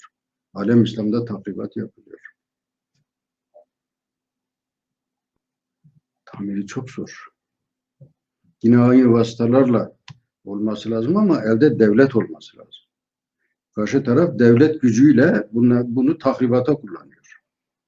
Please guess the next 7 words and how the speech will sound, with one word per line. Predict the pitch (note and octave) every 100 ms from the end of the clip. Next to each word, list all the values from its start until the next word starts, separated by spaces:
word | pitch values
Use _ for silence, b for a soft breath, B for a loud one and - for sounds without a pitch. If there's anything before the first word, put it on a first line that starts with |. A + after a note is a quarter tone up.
| _ _ _ _ _ _ _ _ _ _ _ _ _ _ _ _ _ _
Bu | A2 B2+
gücü | G#2+ A#2+
tahribata | C3 B2 A#2+ A#2 A#2+ A#2+
kullanıyor. | - G#2+ - - - - - _ _ _ _ _ _ _ _ _ _ _ _ _ _ _ _ _ _ _ _ _ _ _ _ - _ _ _ _ _ _ _
Onun | B2 C#3+
için, | G#3+ - F3 C#3 C#3 -
e, | C3+ B2 A#2+